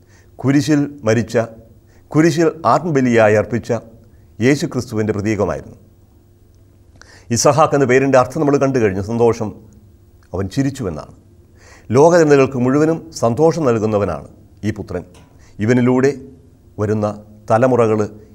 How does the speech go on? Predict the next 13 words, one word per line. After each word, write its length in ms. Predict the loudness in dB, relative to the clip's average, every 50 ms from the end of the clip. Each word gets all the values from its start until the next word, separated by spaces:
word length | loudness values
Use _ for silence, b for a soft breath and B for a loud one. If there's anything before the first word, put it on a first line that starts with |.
| -20 -10 -4
ഇവനിലൂടെ 480 | 0 0 2 2 2 0 0 0 -2 -2 -4 -8 -8
ജനിക്കാൻ 360 | -6 -4 -4 -2 -2 -2 -2 0
പോകുന്ന 300 | -2 -6 -6 -6 -8 -8 -10 -12 -16 -20 -20 _ _ _ _
ക്രിസ്തു. 320 | -8 -8 -8 -6 -8 -12 -12 -12 -16 -20 -20 _ _ _ -20 _ _ _ _ _ _ _ B B B B B B B B B B B B B B B B _ -2
വീണ്ടും 340 | 2 2 4 4 4 4 4
വീണ്ടും 280 | 4 2 2 2 0 -2 -2 -2 0
ആവർത്തിച്ചു 460 | 2 4 4 2 2 0 -2 -6 -2
പറഞ്ഞതാണ്, 480 | 0 0 0 0 0 -2 -4 -8 -10 -14 -20 -20 -20 -16 _ -2
"ഞാൻ 220 | 2 2 2 2 0 -2 -8 -12 -16 -18 -16 -8 -4
നിന്നോട് 340 | -2 0 2 2 2 2 0
കൂടെ 260 | -2 -2 -2 0 0
ഉണ്ടായിരിക്കും, 560 | 0 -2 -4 -6 -8 -8 -10 -14 -18 -20 -20 -20 _ _ _ _ _ -6
ഭയപ്പെടേണ്ട." 580 | -2 -2 -2 -2 -2 -4 -6 -8 -8 -10 -12